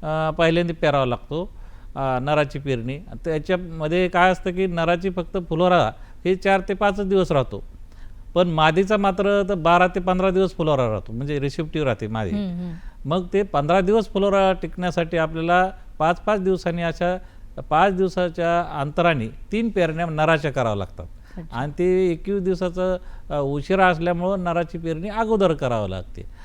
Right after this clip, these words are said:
Speaker 1: आणि मादीची, मादी वाण जो आहे, तर त्याची मात्र पेरणी पहिला जो काही नराची पेरणी आहे, त्याच्या एकवीस दिवसांनी, अ, नंतर करायची असते, जेणेकरून आपल्याला, अ, जेव्हा, अ, मुख्य शेतीमध्ये, अ,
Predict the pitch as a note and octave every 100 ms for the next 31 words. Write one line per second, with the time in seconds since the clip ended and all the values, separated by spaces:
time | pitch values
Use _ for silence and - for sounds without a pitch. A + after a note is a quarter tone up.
0 | - A#2 C3 E3 F3+ D#3 C#3+ D#3 G3 A3+
1 | G3+ E3 D3 D3 D#3 F#3 F#3 F#3 F3+ F3+
2 | C3 F#2+ - - - - D3 E3 D#3+ A#3
3 | G#3+ F#3 F3 F3+ F3+ E3+ E3 D#3+ D#3 -
4 | - - - D#3 E3 F3+ F3+ E3 E3 F3
5 | F3 E3+ E3 D#3+ D3+ D#3+ E3 - D#3 D#3+
6 | D3+ E3 C3+ C#3 D3+ E3+ D#3+ D3+ E3 D#3
7 | D3+ D#3 D#3 F3 - - - - C3+ C3+
8 | D3 E3+ F#3 E3+ D3 C3+ B2 B2 A2+ D3+
9 | D3 D3 D#3 D3+ E3 E3 - - - C#3
10 | C3+ D#3 D#3+ D#3+ D#3 C3+ C#3 C3+ C3+ C3
11 | B2+ C#3 D#3+ E3 D3 D#3+ C#3 B2+ B2 C3
12 | D#3 F#3 F3 E3+ D3+ - C#3+ D#3+ D3+ B2+
13 | A#2 B2 - - - C#3 C3+ B2+